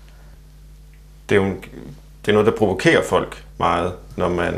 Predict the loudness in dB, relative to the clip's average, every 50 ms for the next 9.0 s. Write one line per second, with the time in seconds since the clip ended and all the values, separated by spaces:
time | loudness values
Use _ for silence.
0 | -8 -12 -14 -18 -20 -20 -20 -20 -20 -18 -10 -4 0 2 2 2 0 0 0 2
1 | 4 4 4 2 0 0 0 0 0 -2 -4 -4 -6 -6 -6 -6 -6 -6 -6 -6
2 | -6 -4 -4 -6 -6 -8 -10 -10 -10 -8 -6 -4 -2 0 2 2 2 0 -2 -6
3 | -8 -8 -8 -4 -2 0 0 0 0 -4 -10 -16 -20 -20 -20 -18 -18 -18 -18 -8
4 | -4 -2 -2 0 2 0 0 0 -4 -6 -8 -10 -12 -14 -18 -14 -8 -6 -4 -4
5 | -4 -2 -2 -2 -2 -2 -6 -8 -12 -20 -20 -18 -16 -14 -12 -12 -10 -10 -10 -10
6 | -10 -10 -8 -2 -2 -2 0 2 2 2 2 2 0 -2 -2 -2 -2 0 2 2
7 | 2 0 -2 -2 0 0 0 2 0 -2 2 4 4 4 2 0 -10 -14 -10 -4
8 | -2 0 0 0 0 0 -2 -2 0 0 0 0 2 0 0 0 0 -8 -14